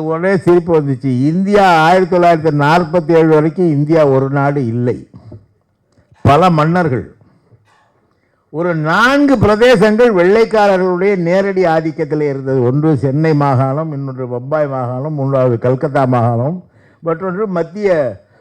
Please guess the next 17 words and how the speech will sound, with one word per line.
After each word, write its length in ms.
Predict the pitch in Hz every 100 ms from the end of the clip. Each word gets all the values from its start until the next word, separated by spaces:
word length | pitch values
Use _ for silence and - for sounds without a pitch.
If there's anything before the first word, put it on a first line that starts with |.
| -
பிரதேசம், 520 | 135 139 131 110 87 - - - - - _ _ _ _ - _ -
சென்ட்ரல் 360 | 170 185 196 185
ப்ராவின்சஸ், 600 | 156 143 131 120 101 90 - - _ _ _ _ _ _ -
ஐக்கிய 360 | 143 175 156 151
மாகாணம். 480 | 127 117 110 95 87 - - - - _ - _ _ _ _ - 143
மற்ற 180 | 190 202 277
பகுதியெல்லாம் 540 | 277 285 285 285 294 262
மன்னர்கள் 460 | 247 269 262 247 214
ஆண்டு 140 | 196
கொண்டு 160 | 175 165
இருந்தாங்க 320 | 156 151 127 110
தனித்தனியா. 480 | 156 170 175 165 104 85 - - - - - _ _ _ _ _ 117
இங்கே 300 | 170 208 208 160
சென்னை 240 | 190 254 240
மாகாணத்துல 580 | 233 233 220 220 208 208 196
நம்ம 140 | 202 170
போடுற 260 | 208 226